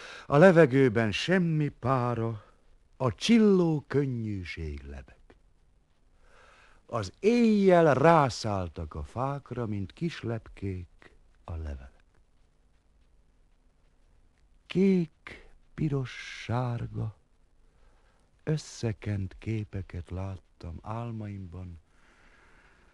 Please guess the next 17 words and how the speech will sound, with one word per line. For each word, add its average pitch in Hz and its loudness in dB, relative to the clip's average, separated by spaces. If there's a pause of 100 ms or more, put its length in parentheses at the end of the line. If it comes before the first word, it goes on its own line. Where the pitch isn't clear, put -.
(540)
és 127 0
úgy 220 6
éreztem, 143 4
ez 139 -4
a 117 -2
rend, 85 -6 (240)
egy 117 -8
szálló 113 -4
porszem 110 -8
el 107 -6
nem 82 -6
hippant. - -16 (2000)
Most 107 -4
homályként 92 0
száll 82 -6
tagjaimban 76 -8
álmom 101 -8